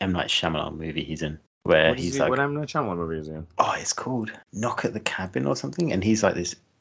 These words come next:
Speaker 1: again, it's, it's funny 'cause we just did an entire, um, very serious, m-, discussion about cults, but he's, like, a really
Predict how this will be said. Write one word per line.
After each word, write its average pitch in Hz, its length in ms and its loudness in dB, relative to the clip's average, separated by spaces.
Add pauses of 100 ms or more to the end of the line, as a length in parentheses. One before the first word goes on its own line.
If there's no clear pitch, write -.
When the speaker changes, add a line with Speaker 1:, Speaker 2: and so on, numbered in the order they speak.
(160)
Speaker 1:
again, - 240 2
it's, - 260 -2
it's 107 120 0
funny 95 260 4
'cause - 180 -10
we 85 80 -4
just 85 180 -4
did 85 120 0
an 80 80 -2
entire, 80 520 0 (520)
um, 80 240 0
very 98 260 6
serious, 82 840 0
m-, - 220 -4 (540)
discussion - 480 2
about 76 240 0
cults, 90 420 -2
but - 120 -12
he's, 82 120 -12
like, 90 100 -8
a 87 40 -6
really 101 380 -2